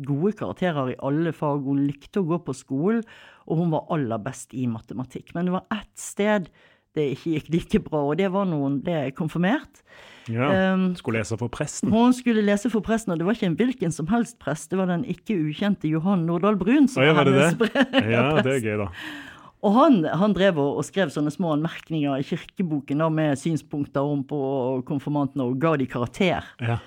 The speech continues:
Speaker 1: Eh, fra en til ni, hvor en var best, og ni var definitivt dårligst. Og her fikk hun bare sju.
Speaker 2: Å, ja.
Speaker 1: Eh, og det var jo for en som var så skoleflink,
Speaker 2: Ja.
Speaker 1: eh, veldig spesielt da, men, eh, vi kan vel si at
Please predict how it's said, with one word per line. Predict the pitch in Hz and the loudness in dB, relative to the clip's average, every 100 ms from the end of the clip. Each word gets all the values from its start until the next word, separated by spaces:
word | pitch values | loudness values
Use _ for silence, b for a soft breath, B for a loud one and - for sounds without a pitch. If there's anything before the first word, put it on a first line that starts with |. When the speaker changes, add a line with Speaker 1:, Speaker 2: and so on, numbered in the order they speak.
| B B - | B B -6
Speaker 1:
Eh, | 147 135 | -4 -4
fra | - 151 | -2 -2
en | 170 151 | 0 -2
til | 160 | -2
ni, | 156 135 | 0 -2
hvor | - 151 139 110 | -4 -6 -4 -6
en | - 156 127 | -4 -4 -2
var | 107 | -4
best, | 127 - - | -6 -10 -8
og | 135 | -2
ni | 143 175 143 87 | 0 0 -2 -4
var | 127 143 90 | -2 -2 -2
definitivt | 98 104 - 185 120 - - - | -4 -8 -2 -2 -2 -6 -12 -8
dårligst. | 160 139 85 - - | -6 -4 -6 -12 -18
Og | - | -8
her | 156 139 | -6 -6
fikk | - - | -6 -4
hun | 208 214 | 0 0
bare | 233 | 0
sju. | 254 240 254 151 - b b b | 0 2 2 0 -6 b b b
Speaker 2:
Å, | 127 | -4
ja. | 185 156 - B | -2 -2 -6 B
Speaker 1:
Eh, | 208 214 214 208 | 0 4 4 2
og | 180 208 | 2 2
det | 233 196 | 2 2
var | 202 | 0
jo | 202 175 123 170 165 185 - | 0 -2 -6 -12 -16 -14 -6
for | 208 | -2
en | 208 | -2
som | 196 196 | -2 -2
var | 185 165 | -2 -2
så | 180 | -6
skoleflink, | - 156 160 190 147 120 135 | -4 -2 0 -2 -2 -4 -2
Speaker 2:
Ja. | 127 | 0
Speaker 1:
eh, | 151 147 151 | 2 2 0
veldig | 143 160 165 180 | -2 -4 -4 -6
spesielt | - - 165 185 - | -10 -8 -4 -4 -4
da, | 175 | -4
men, | 170 170 | -2 -2
eh, | 170 170 170 170 170 170 - - 180 | -2 -2 -2 -2 -4 -6 -10 -6 -4
vi | 180 | -2
kan | 196 202 | -2 -2
vel | 156 | -2
si | - - 190 127 | -6 -4 -4 -2
at | 120 | -6